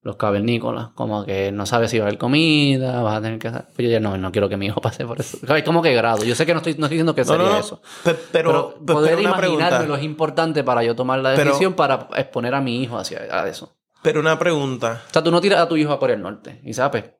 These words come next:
Speaker 1: figure it out".
Speaker 2: Pero una pregunta. Ahora mismo, ¿tú nunca has pensado, ok, hasta dónde es que yo voy a tener safety net a mi hijo?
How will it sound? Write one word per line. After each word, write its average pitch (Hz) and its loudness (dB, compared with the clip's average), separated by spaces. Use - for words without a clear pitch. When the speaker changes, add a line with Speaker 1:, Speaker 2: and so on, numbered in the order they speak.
Speaker 1:
figure 104 -2
it 85 -4
out". - -4
Speaker 2:
Pero 147 0
una 151 0
pregunta. 123 -2
Ahora 139 4
mismo, 123 -4
¿tú 143 -2
nunca 147 0
has 160 -4
pensado, 165 2
ok, 127 -2
hasta 131 -2
dónde 139 2
es - -4
que 123 0
yo 123 2
voy 123 4
a 131 2
tener 135 2
safety 135 -2
net 123 0
a 120 2
mi 156 2
hijo? - -6